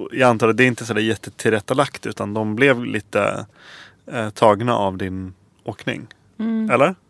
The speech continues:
Speaker 2: Ja. Ja, men verkligen. Alltså, det var också så här, jag kommer ihåg när jag stod där första gången bara, för jag hade ingen aning, så här, man skulle säga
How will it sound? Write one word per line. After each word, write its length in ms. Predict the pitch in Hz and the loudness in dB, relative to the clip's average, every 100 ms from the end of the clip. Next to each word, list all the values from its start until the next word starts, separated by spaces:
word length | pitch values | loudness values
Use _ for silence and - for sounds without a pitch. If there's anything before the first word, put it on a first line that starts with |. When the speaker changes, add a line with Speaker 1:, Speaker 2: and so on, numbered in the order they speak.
| - | -8
Speaker 2:
Ja. 300 | 233 247 254 - - - _ _ | -2 0 0 -6 -20 -20 _ _
Ja, 160 | - 220 | -2 0
men 160 | 220 214 | 2 0
verkligen. 480 | 214 202 240 185 - | 0 -4 -6 -8 -8
Alltså, 640 | - 208 - 208 202 196 - _ _ _ _ | -8 -6 -2 0 2 0 -4 _ _ _ _
det 80 | 220 | 2
var 100 | 247 | 2
också 220 | 254 240 | 2 -2
så 120 | - | 2
här, 180 | 196 185 | 4 4
jag 220 | 180 190 208 | 2 -2 -2
kommer 160 | 220 | 2
ihåg 100 | 208 | 2
när 80 | 196 | 2
jag 80 | 190 | -2
stod 280 | - 254 185 | -2 -2 -2
där 80 | |
första 340 | - 185 - 185 | -6 -10 -6 -4
gången 260 | 190 185 | -2 -2
bara, 220 | 175 165 - | -2 -4 -4
för 140 | 190 | 0
jag 80 | 190 | 2
hade 140 | 277 | 4
ingen 200 | 277 165 | 2 -2
aning, 360 | 170 170 170 170 | -6 -8 -8 -8
så 100 | 180 | -8
här, 40 | |
man 160 | 175 175 | -6 -6
skulle 140 | 180 | -8
säga 180 | - 170 | -8 -8